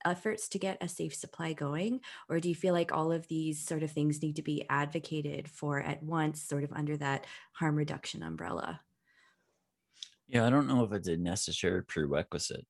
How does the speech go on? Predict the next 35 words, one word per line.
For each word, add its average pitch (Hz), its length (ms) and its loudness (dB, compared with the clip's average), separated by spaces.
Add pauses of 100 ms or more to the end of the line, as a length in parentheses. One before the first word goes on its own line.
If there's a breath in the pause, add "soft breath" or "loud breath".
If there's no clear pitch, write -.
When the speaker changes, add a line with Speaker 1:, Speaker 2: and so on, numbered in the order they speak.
(120)
Speaker 2:
you 85 100 2
know, 85 380 2
um, 87 340 4 (300)
<clears throat> - 300 -4
you 98 140 2
could 95 160 2
just 95 200 0
dis-, - 240 -2 (200)
dis-, - 380 0 (440 soft breath)
like 107 120 4
that 107 120 6
right 117 200 6
now, 113 220 8
the 92 100 2
cops 95 360 0
don't 92 180 2
have 90 160 4
any 85 160 4
business 87 420 2
searching 87 360 2
me 80 120 4
and 78 120 0
taking 80 300 0
my 73 140 0
methadone 73 500 -2
off 69 240 -6
me 67 120 -4
because 78 280 -2
it's - 200 -8
legally 80 400 2
prescribed. 73 680 0
So 76 280 0 (520 loud breath)
there 120 200 6
are 110 180 8
ways, 98 560 8